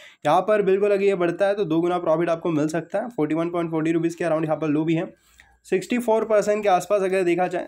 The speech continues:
तो यहाँ पर लोग यहाँ पर बाय करने के लिए कह रहे हैं। कम्युनिटी सेंटिमेंट्स के आंकड़े की मैं बात कर रहा हूँ, थर्टी सिक्स परसेंट लोग सेल करने के लिए कह रहे हैं। वही अगर बात करें तो लेवल्स की, तो गाइस यहाँ पर बस आपको वेट करना है एक ब्रेकआउट का।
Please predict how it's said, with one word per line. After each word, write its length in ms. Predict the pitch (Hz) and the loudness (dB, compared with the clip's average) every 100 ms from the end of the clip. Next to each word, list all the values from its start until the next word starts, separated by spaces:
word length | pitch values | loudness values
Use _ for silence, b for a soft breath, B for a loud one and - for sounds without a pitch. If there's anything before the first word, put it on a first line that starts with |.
| - | -6
तो 60 | |
यहाँ 200 | 170 139 | -4 -2
पर 200 | 156 185 | 0 0
लोग 300 | 175 165 180 | 0 0 0
यहाँ 140 | 170 160 | 0 -2
पर 140 | 175 | -2
बाय 220 | 156 147 | 0 0
करने 240 | 165 170 165 | 0 -2 -2
के 60 | |
लिए 120 | 170 160 | -2 -2
कह 100 | 151 | -2
रहे 100 | 170 | -2
हैं। 80 | |
कम्युनिटी 400 | - 143 147 156 | -4 -2 0 -2
सेंटिमेंट्स 380 | 165 165 156 156 | -2 -2 -2 -2
के 100 | 151 | 0
आंकड़े 240 | 131 151 151 | -2 0 -2
की 80 | 151 | 0
मैं 120 | 156 | 0
बात 180 | 143 139 | 0 -2
कर 100 | 151 | -4
रहा 80 | 147 | -6
हूँ, 100 | - b b b b | -8 b b b b
थर्टी 220 | 170 175 | -2 0
सिक्स 220 | 226 240 240 | 0 -2 0
परसेंट 300 | 208 196 214 | 0 2 0
लोग 140 | 208 | -2
सेल 200 | - 175 175 | 0 0 0
करने 240 | 180 190 | 0 0
के 80 | 190 | 0
लिए 100 | 185 | 0
कह 160 | 175 | 0
रहे 100 | 165 | 0
हैं। 80 | 196 | -2
वही 240 | 220 147 160 | -2 0 0
अगर 140 | 165 | 0
बात 260 | 156 156 156 | 2 0 0
करें 220 | 165 175 | -4 -2
तो 100 | 175 | 0
लेवल्स 380 | 139 135 160 160 | 0 0 -2 -2
की, 180 | 175 226 | -2 -2
तो 160 | - | 0
गाइस 240 | 165 185 196 | 0 0 2
यहाँ 140 | 180 | 0
पर 180 | 185 202 | 0 0
बस 220 | 185 202 | 0 0
आपको 260 | 190 185 185 | 0 0 0
वेट 240 | 147 160 | 2 0
करना 240 | 170 175 180 | 0 0 0
है 100 | 170 | -2
एक 80 | 151 | 0
ब्रेकआउट 380 | 143 165 180 | -2 0 -2
का। 160 | - 208 | -2 -6